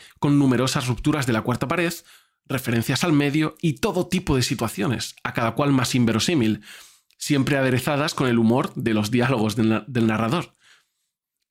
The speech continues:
Y sin querer dar demasiados detalles que puedan arruinar la experiencia de una primera partida,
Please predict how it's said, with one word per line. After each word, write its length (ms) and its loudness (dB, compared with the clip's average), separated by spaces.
Y 80 -4
sin 180 0
querer 240 0
dar 200 -2
demasiados 420 0
detalles 400 0
que 140 -2
puedan 240 0
arruinar 360 2
la 60 2
experiencia 560 -2
de 60 0
una 160 2
primera 280 0
partida, 520 -2